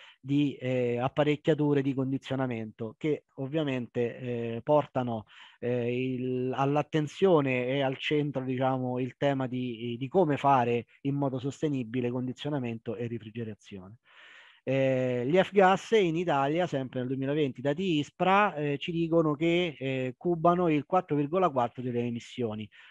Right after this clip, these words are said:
Ovviamente non sono dati, eh, da sottovalutare, eh, poiché anche se le perdite,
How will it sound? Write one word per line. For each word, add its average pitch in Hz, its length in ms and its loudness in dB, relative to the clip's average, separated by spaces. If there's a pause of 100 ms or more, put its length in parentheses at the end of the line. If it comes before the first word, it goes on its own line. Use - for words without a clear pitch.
Ovviamente 160 400 2
non 139 140 -2
sono 165 220 -2
dati, 127 500 0
eh, 120 1200 -6
da 147 120 2
sottovalutare, 135 1000 2
eh, 120 180 -6
poiché 147 440 2
anche 147 320 -2
se 156 100 2
le 151 140 4
perdite, 127 640 4